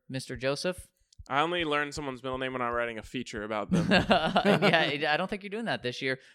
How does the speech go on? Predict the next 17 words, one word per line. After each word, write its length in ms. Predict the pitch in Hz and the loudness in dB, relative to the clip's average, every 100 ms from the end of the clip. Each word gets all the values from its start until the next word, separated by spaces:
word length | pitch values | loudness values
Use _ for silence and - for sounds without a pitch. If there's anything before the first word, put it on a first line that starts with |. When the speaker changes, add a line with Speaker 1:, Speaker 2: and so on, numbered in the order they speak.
| - | -6
Speaker 1:
because 260 | 175 247 | 2 2
of 120 | 214 180 | 2 2
one 180 | 214 | 0
Drew 180 | 185 214 | 0 0
Lock, 320 | 220 247 214 - | 4 4 2 -2
and 160 | 143 160 | -4 2
Joe 160 | 202 | 2
Burrow's 300 | 185 208 190 | 4 4 4
about 160 | 143 151 | 4 2
to 60 | 143 | 2
go 100 | 151 | 2
number 220 | 147 143 | 2 2
one 140 | 139 | 0
overall. 500 | 135 123 123 117 - _ _ _ _ - - - | -2 0 2 2 0 _ _ _ _ -20 -20 -10
Speaker 2:
To 80 | |
the 60 | 139 | -4
Panthers. 600 | 143 143 123 92 - - | 0 0 -2 -6 -8 -16